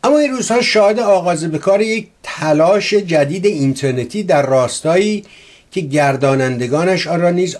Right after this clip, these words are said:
آلترناتیو سازی می‌خوانند هستیم. این تلاش به صورت کار مشترک جریانی به نام همبستگی برای دموکراسی در ایران مطرح شده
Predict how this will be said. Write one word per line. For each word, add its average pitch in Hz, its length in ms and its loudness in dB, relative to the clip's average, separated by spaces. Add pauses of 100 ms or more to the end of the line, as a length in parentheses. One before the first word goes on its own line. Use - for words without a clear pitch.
آلترناتیو 127 720 -2
سازی 127 480 -2
می‌خوانند 147 640 -2
هستیم. - 440 -12 (920)
این 160 160 0
تلاش 160 680 0 (240)
به 143 80 -2
صورت 147 420 -2
کار 160 640 0
مشترک 147 800 -2
جریانی 143 580 0
به 131 140 -4
نام 143 260 0
همبستگی 131 800 -4
برای 139 300 2
دموکراسی 131 580 -4
در 135 160 -2
ایران 139 320 -2
مطرح 156 400 -2
شده 135 440 -4